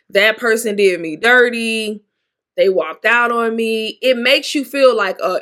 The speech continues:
extreme negative emotion. You could be battling with the spirit of rejection.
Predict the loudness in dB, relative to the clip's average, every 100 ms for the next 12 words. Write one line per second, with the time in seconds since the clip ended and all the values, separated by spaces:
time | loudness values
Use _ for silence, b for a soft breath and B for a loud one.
0 | -6 -6 -6 -6 -2 0 0 0 0 0
1 | 0 -2 -2 -2 -4 -10 -8 -10 -10 -4
2 | -2 -2 -6 -12 -6 -4 -2 -2 -2 -4
3 | -4 -10 b b b -2 0 0 -2 -4
4 | -4 -4 -2 -4 -4 -4 -4 -8 -4 -4
5 | -4 -10 -10